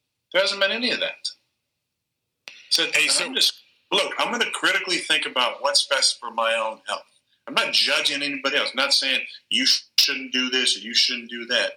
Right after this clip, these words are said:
Speaker 1: but I'm making a decision that's based on what's best for me and my own health.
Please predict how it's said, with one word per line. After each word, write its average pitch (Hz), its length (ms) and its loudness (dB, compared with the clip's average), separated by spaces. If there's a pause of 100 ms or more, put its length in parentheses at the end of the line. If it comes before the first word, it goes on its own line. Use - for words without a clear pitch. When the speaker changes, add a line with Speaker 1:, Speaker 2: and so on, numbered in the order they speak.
(220)
Speaker 1:
but 113 200 -6
I'm 147 180 0
making 175 260 0
a 151 40 -2
decision 139 380 0
that's 120 200 -2
based 117 400 0 (180)
on 104 260 -4 (140)
what's 113 280 -2
best 107 300 0
for 104 120 -16
me 98 240 -4
and 90 100 -8
my 90 180 -2
own 87 200 -8
health. 90 240 -10